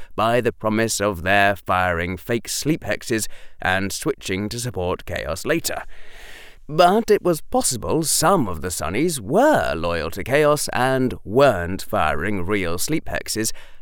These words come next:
and that was why Dragon wasn't winning the way their numerical advantage should have let them win.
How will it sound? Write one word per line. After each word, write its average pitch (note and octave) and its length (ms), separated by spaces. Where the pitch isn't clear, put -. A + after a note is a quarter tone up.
and D#2+ 320
that D#3+ 460
was D#2+ 200
why C2+ 380
Dragon A2 500
wasn't G2+ 320
winning D#3+ 420
the D3 120
way G2+ 280
their G2 220
numerical F#2+ 560
advantage A2 640
should - 380
have D#2+ 220
let F2 280
them E2+ 200
win. A#2+ 320